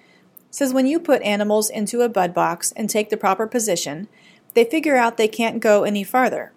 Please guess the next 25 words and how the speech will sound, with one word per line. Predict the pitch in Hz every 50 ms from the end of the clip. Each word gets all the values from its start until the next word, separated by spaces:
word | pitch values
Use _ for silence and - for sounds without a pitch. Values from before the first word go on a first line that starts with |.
| _ -
so | - -
they | 226 - -
turn | - - 196 196 214
around, | 240 233 202 175 170 170 185 214 - _ _ -
come | - 226 233 240
back, | 240 214 202 202 208 -
and | 220 208
go | 202 196 185 190
where | 202 208 196
you | 196 196 208
want | 220 220 208 220 226
them | - 175 170
to | - 190
go. | 175 185 175 - 92 117 202 _ _ - - _ - _ _ _ _ -
They | 208 196
can't | 196 - 247 247 254 233
do | 240 220
that | 202 196 196 190
in | 190 175 165
a | 165
tub. | - - 196 170 151 131 - 180 - _ _ _ _ _ _ _ _ _ _ _ _ _ _ _ _ -
In | 247 226
a | 226
tub | 220 - 302 330 311
system, | - - 165 170 - - 170 160 160 170